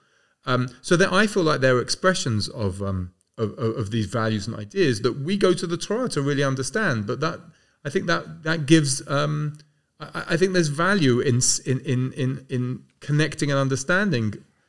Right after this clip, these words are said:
uh, these ideas and values th-, through this expression of them. I, I, I once just, uh, um, um, Mark Weinberg, Oliver Sholem, um, he was one of the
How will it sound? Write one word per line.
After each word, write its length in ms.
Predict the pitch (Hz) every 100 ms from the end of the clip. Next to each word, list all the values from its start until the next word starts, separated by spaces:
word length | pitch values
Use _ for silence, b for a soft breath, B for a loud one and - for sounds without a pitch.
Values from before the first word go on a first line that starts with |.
| _ _ -
uh, 200 | 123 120
these 240 | 123 131
ideas 340 | 127 117 123 117
and 100 | 110
values 600 | 143 175 113 107 113 -
th-, 440 | - - - _
through 200 | - 147
this 240 | 139 135 139
expression 520 | 131 - 185 185 131
of 140 | 101
them. 260 | 98 101 B B B
I, 80 | 156
I, 120 | - 170 -
I 40 | 175
once 260 | 165 160 143
just, 260 | 131 120 -
uh, 260 | - - - _ - _ - -
um, 380 | 131 117 113 107 - - 139 _ 135
um, 560 | 110 110 110 107 107 139
Mark 500 | 131 139 143 - -
Weinberg, 440 | 127 120 107 104 -
Oliver 220 | 113 104
Sholem, 400 | 113 101 98 87 117
um, 320 | 101 98 98
he 60 | 113
was 180 | 98 101
one 100 | 107
of 80 | 101
the 160 | 104